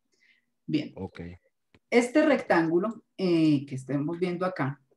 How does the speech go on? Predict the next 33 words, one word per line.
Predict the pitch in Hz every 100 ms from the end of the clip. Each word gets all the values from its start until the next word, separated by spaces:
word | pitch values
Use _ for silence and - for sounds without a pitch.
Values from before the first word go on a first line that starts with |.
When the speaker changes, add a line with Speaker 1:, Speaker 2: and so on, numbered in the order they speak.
| _ _ _ _ _
Speaker 1:
fíjense | - 135 147 147 -
cómo | 120 110
está | -
seleccionado, | 151 214 233 - 240 226 214 214
me | 196
muestra | 185 190 190 226 233
las | 240 -
propiedades | - 220 214 175 165 175 214 269 190
del | 196 160
objeto | 147 - - 226 226 330 - _ _ _ - _ _ -
que | 156
en | 147
estos | 139 170
momentos | 185 147 135 143
tengo | - 151 156
seleccionado. | 156 143 143 127 156 151 - _ _ _ _
Su | - 202 196
color, | 233 233 226 269 - _ _ _ _ _ _
su | - 180
borde, | 175 214 202 277
que | -
en | 139 135
este | - 156
caso | 190 180 180
no, | 180 175 175
no | 175 175
creo | 180 180
que | 180
lo | 160
alcancen | - 139 139 170
a |
distinguir, | 175 - 226 226 226 240
pero | 196 165